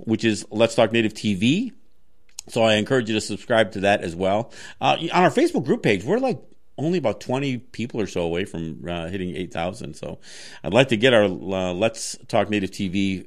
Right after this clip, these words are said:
YouTube channel, um, get some more subscribers there. Um, but anyway, that's where you can check out, uh, check out the show.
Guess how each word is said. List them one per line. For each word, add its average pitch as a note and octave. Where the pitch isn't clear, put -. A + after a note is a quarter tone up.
YouTube G2+
channel, F2
um, E2
get G#2
some F2
more G2+
subscribers F2+
there. F2+
Um, A#2+
but D3
anyway, D3
that's D#3+
where D#3+
you C3
can B2+
check B2+
out, A#2
uh, A2+
check G#2+
out A2
the F#2+
show. G#2+